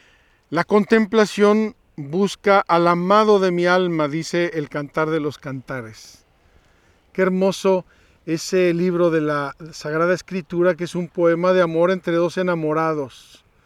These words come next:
"Busqué al amor de mi alma". Esto es a Jesús y en él al Padre. Es buscado porque desearlo es siempre el comienzo del amor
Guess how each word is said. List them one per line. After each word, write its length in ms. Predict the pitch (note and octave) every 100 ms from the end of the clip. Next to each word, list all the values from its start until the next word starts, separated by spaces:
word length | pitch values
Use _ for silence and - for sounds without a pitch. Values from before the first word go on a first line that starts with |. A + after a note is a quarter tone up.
| _ _
"Busqué 520 | C#3 C#3 - - F3+
al 140 | F#3+ F3
amor 380 | D#3+ E3 F3+
de 100 | F3
mi 200 | F3 D#3+
alma". 680 | D#3+ D#3+ D#3+ D3+ C3+ A2+ A2 _ _ _ _ _ _ _ _ _ _ _ _ - _ _ _ _ _
Esto 340 | E3+ E3 - F#3
es 180 | F#3+ F3+
a 80 |
Jesús 720 | D#3+ D#3 C#3 - F#3 E3 - -
y 160 | C#3 C#3+
en 160 | C#3+
él 180 | E3+ F#3
al 160 | F#3 F3
Padre. 600 | - D3 C#3 B2+ A2+ G#2 _ _ _ _ _
Es 180 | C3+ D#3
buscado 680 | D#3 F#3+ - - F3 F3+ G3+
porque 400 | F#3+ F3 D#3 D#3+
desearlo 600 | D3 C3+ E3+ F3 F3 F#3
es 60 | F3
siempre 460 | - F3 F3+ - F#3
el 100 | E3
comienzo 640 | D#3+ D3+ E3+ G#3 F#3+ D#3+
del 160 | D3
amor 400 | C#3 C#3 D3+ F3